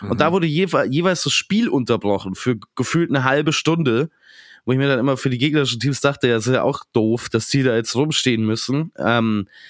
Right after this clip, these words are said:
Speaker 1: dieses Mal ging's einfach weiter, ähm, als die vierzigtausend Punkte überschritten wurden. Erstmal deine Meinung dazu,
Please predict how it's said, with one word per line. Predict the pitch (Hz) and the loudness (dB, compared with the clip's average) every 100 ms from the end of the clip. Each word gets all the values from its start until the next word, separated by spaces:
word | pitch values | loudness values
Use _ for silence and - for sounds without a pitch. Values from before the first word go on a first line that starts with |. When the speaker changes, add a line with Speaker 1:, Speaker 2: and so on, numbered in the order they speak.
| _ 156 | _ -4
Speaker 1:
dieses | 190 190 | -2 0
Mal | 180 175 | 0 0
ging's | 175 185 | -2 -2
einfach | - 151 180 185 131 | 0 0 0 -2 -4
weiter, | 104 107 170 185 214 254 - _ _ | -2 0 0 2 0 0 -6 _ _
ähm, | - 123 127 123 104 - | -4 -2 0 -2 -4 -2
als | 107 - | -4 -4
die | 135 | -8
vierzigtausend | - 151 139 135 131 123 | -4 -4 -4 -4 -4 -4
Punkte | 156 160 123 | -6 -4 -4
überschritten | 131 - - 131 | -4 -4 -6 -4
wurden. | 139 | -4
Erstmal | - 147 - 151 143 143 - - _ _ _ - | 0 -2 0 0 0 -4 -16 -20 _ _ _ 0
deine | 127 147 | 2 2
Meinung | 139 131 175 143 | 2 2 2 0
dazu, | 135 - 175 208 214 | -2 0 0 0 -2